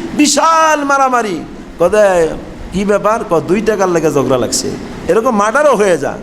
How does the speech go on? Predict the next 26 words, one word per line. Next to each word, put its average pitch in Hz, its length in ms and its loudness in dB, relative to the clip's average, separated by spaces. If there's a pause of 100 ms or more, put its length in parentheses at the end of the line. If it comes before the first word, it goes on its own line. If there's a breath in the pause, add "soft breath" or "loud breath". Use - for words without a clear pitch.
কথা 147 200 0
কন 160 120 0
না 143 140 0
গা, 120 100 -4
হয় 135 260 2
না? 202 140 0 (840)
"ছাড় 226 360 0
দিব, 226 200 0
ছাড় 294 400 0
দিব 370 180 0
না।" 392 340 0 (1120)
এক 359 360 2
ইঞ্চিও 370 320 2
না, 277 340 0 (480)
জাগা 175 220 0
লয়ে 196 220 0
যখন 175 180 0
লাগে, 165 440 -2 (100)
কি 156 100 2
কন, 143 320 0 (320)
এক 381 360 2
ইঞ্চিও 359 420 2
না, 208 320 0 (100)
কথা 180 240 2
কয় 170 160 2
না? 131 180 -4